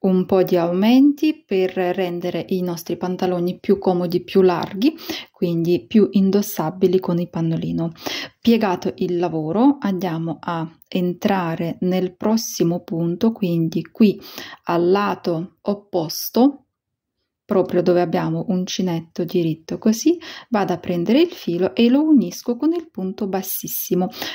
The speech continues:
questo per incominciare il nostro lavoro. Nel prossimo punto di base entro con l'uncinetto e anche nel punto di base opposto, quindi dall'altra parte,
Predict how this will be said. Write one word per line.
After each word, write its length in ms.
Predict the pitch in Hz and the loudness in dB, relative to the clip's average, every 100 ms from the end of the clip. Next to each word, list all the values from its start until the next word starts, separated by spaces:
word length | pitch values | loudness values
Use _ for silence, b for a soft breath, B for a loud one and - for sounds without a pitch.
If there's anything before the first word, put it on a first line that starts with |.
| B | B
questo 460 | - 180 - 302 294 | 2 2 2 -2 2
per 160 | 185 | 4
incominciare 640 | 196 214 226 220 214 180 180 | 4 6 8 6 4 -4 -4
il 80 | |
nostro 400 | 175 165 - - | -4 -6 -8 -6
lavoro. 480 | 170 160 151 160 165 B B B | -6 -6 -6 -6 -6 B B B
Nel 240 | - 214 220 | 2 4 4
prossimo 580 | - 349 - - 185 185 | 2 2 0 -4 -2 2
punto 340 | 247 226 190 | 4 4 2
di 200 | 180 233 | 2 2
base 540 | 220 165 170 - 285 - | 2 -2 -4 -2 -2 0
entro 400 | 196 175 175 175 | -2 -2 -4 -4
con 160 | 185 | -2
l'uncinetto 880 | 180 180 190 - 175 160 - - 247 269 B B B | -2 -2 -2 -2 0 -2 -4 0 0 0 B B B
e 180 | - 190 | 0 2
anche 500 | 233 226 190 - 180 | 4 2 2 0 0
nel 300 | 180 180 180 | 0 -2 0
punto 460 | 285 285 226 - | 4 6 6 2
di 160 | 175 - | -4 -4
base 420 | 202 202 180 - | -4 -6 -6 -10
opposto, 1040 | - 262 - - 165 165 - - 262 294 - | -6 -6 -6 -4 -4 -4 -10 0 2 2 0
quindi 420 | 208 180 165 160 | -2 0 -2 -2
dall'altra 540 | 202 214 180 - 214 | -2 0 -2 -6 -8
parte, 580 | 202 175 170 - - | -6 -6 -6 -12 -4